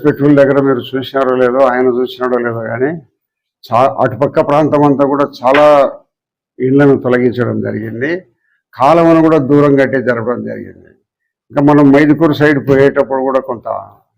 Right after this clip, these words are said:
మొదలైంది, ఇంకా కొంత జరుగుతూ ఉంది. అదే మాదిరిగా కొరపాటు రోడ్లో కూడా విస్తరణ చేయాలనే ఉద్దేశము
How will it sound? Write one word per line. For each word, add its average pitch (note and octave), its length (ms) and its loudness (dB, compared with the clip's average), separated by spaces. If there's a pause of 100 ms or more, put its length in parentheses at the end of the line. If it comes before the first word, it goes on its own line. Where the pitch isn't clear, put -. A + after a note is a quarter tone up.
(120)
మొదలైంది, B2 600 0 (300)
ఇంకా B2+ 160 0
కొంత A2 360 -8
జరుగుతూ A2+ 420 -6
ఉంది. F#2+ 280 -16 (760)
అదే D3 180 2
మాదిరిగా F3+ 380 4
కొరపాటు D#3 420 2
రోడ్లో D3+ 340 2
కూడా C#3+ 460 2 (100)
విస్తరణ C3+ 380 0 (140)
చేయాలనే A#2+ 360 0
ఉద్దేశము A#2 720 -8